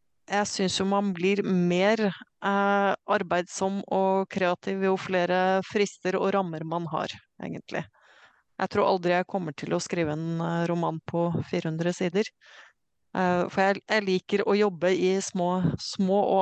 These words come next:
avgrensede formater, i hvert fall så langt. Og, ehm, å prøve å få denne teksten til å røre på seg så mye som mulig, eh,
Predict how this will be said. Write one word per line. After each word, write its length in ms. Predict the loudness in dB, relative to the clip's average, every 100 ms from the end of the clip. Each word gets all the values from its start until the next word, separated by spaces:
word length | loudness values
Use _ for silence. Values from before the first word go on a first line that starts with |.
| 2
avgrensede 640 | 0 -2 -2 -2 -4 0 2 2 2 0 -2
formater, 480 | -2 0 -2 -2 0
i 80 |
hvert 140 | 0 0
fall 140 | -2
så 100 | -2 -2
langt. 380 | -2 -6 -14 -20 _ _ -20 -20 _ _ _ _ _ _ 0
Og, 180 | 4 4
ehm, 300 | 4 4 0 -2 -6 _ _ _ _ _ _
å 100 | -6 -6
prøve 720 | -4 0 2 2 2 0 0 0
å 100 | 0 -2
få 600 | -4 -14 -6 -2 0 -2 -4
denne 720 | -8 -2 0 0 -4 -2 -2
teksten 460 | -2 -6 -6 -2 -2 -4 -4
til 200 | -2 2
å 100 | 2 4
røre 420 | 4 4 0 -2 -4
på 140 | -4
seg 220 | -2 -2 -2
så 100 | 0
mye 220 | 0 0
som 180 | 0 0
mulig, 300 | 2 0 -4 -6 _ _ _ _ -6
eh, 120 | -6